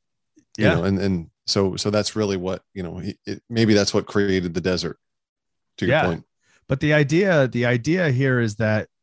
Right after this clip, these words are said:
Speaker 1: because Green's going to be getting this big chunk of desert,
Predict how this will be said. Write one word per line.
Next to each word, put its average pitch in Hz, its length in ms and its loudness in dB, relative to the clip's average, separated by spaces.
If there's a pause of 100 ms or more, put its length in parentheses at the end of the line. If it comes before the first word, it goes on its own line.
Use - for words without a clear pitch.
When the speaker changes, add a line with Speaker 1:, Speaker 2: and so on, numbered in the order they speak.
(180)
Speaker 1:
because 151 420 0
Green's 123 440 -2
going 117 240 -2
to 110 120 -4
be 107 100 -2
getting 104 380 -2
this 87 140 -8
big 104 320 -4
chunk 113 280 -2
of 85 100 -10
desert, 92 440 -4